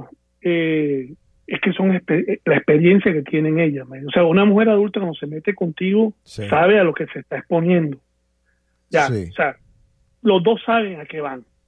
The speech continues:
Speaker 2: Ujú.
Speaker 1: Tú de pronto puedes ir en recochita, ella también puede ir en recochita.
Speaker 2: Sí.
Speaker 1: Que cabe la posibilidad que se den,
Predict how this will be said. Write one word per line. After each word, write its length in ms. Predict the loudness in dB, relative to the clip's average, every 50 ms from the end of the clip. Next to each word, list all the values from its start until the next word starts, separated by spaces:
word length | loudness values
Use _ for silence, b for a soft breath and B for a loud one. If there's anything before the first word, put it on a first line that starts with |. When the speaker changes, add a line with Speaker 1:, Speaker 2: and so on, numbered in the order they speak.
| _ _ _ _ _ -18
Speaker 2:
Ujú. 180 | -16 -16 -10 -4
Speaker 1:
Tú 120 | 0 2 2
de 80 | 2
pronto 320 | 2 0 -2 -2 -4 -4 0
puedes 200 | 2 2 4 4
ir 60 | 2
en 80 | 2 0
recochita, 760 | 0 -4 -6 -6 -6 -8 -4 -2 -2 0 0 0 -2 -2 -2 -2
ella 160 | -2 -2 -2
también 300 | 0 -2 -2 0 -2 -2
puede 220 | 0 2 4 4 6
ir 100 | 4 4
en 80 | 4
recochita. 600 | 2 0 -2 -2 -4 -6 -6 -6 -6 -6 -8 -12 -20 _ _ _ _ _
Speaker 2:
Sí. 220 | -10 -8 -8 -8 -8 -6 -4
Speaker 1:
Que 140 | -4 -2 0
cabe 300 | 0 2 4 4 4 4
la 100 | 2 0
posibilidad 600 | -2 -4 -8 -6 -4 -4 -4 -2 0 0 0 0 0
que 140 | 0 -2
se 100 | 0 0 0
den, 420 | 2 2 4 4 4 4 2 0